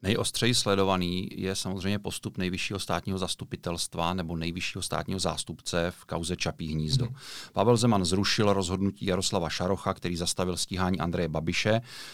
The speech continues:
Speaker 1: Já samozřejmě vím, že státní zástupci si dávají extrémní pozor, aby veřejně neřekli nic, co by kdokoliv mohl napadnout jako nějakou podjatost, známku podjatosti. Ale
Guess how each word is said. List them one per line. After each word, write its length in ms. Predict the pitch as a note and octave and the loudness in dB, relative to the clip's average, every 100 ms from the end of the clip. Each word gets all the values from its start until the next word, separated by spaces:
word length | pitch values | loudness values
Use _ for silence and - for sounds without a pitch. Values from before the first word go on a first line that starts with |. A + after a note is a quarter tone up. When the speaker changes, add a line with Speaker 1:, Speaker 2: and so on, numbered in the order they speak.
| - - | -18 -4
Speaker 1:
Já 160 | D#2+ F2 | -2 0
samozřejmě 540 | F#2 F#2+ G#2 G#2 G#2 | 0 2 4 4 4
vím, 200 | F2+ F#2 | 4 2
že 100 | G2+ | 2
státní 340 | - F2+ G2 | 2 2 2
zástupci 540 | G2 E2+ - F#2+ - G2 | 2 2 0 -6 -4 -2
si 140 | - | 2
dávají 320 | G2+ G2 G#2+ | 4 4 4
extrémní 580 | - C#3+ - C3 A#2+ G#2+ | 0 0 2 4 6 4
pozor, 380 | - G2+ F#2+ F2+ | 2 2 2 2
aby 200 | G2 G2 | 2 2
veřejně 380 | G2 G2 G2+ G#2 | 4 6 6 6
neřekli 380 | G#2 G#2 - G#2+ | 4 2 4 8
nic, 480 | G#2+ A2+ A2 - - | 10 10 8 2 0
co 140 | - F#2 | -6 -4
by 80 | |
kdokoliv 560 | F#2+ G#2 G2+ G#2 F2+ - | 2 4 4 2 -2 -2
mohl 180 | E2+ F#2 | 0 2
napadnout 580 | F2+ - F#2+ F2+ E2 E2+ | 2 2 2 2 0 -6
jako 180 | - | -4
nějakou 320 | F2 E2+ F#2 F#2 | -2 0 -2 -4
podjatost, 640 | - G2+ F#2+ - E2 D#2+ | 2 4 4 0 -4 -2
známku 360 | F2 G2+ F#2+ - | 2 2 0 -6
podjatosti. 560 | - - D#2+ - - | -6 -6 -6 -10 -2
Ale 140 | E2+ | 0